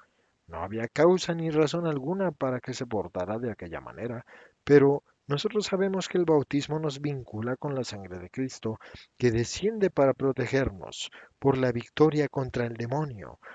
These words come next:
precisamente en el sacramento bautismal,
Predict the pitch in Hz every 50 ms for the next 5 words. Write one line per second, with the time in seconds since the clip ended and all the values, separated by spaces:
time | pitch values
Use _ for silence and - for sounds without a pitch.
0 | - _ _ - 120 120 - - - - - - 143 131 131 131 135 123 - 123
1 | 123 127 127 127 123 120 - 135 127 120 113 113 117 123 127 127 - 131 110 107
2 | 110 110 113 - 127 120 107 104 127 139 143 120 110 104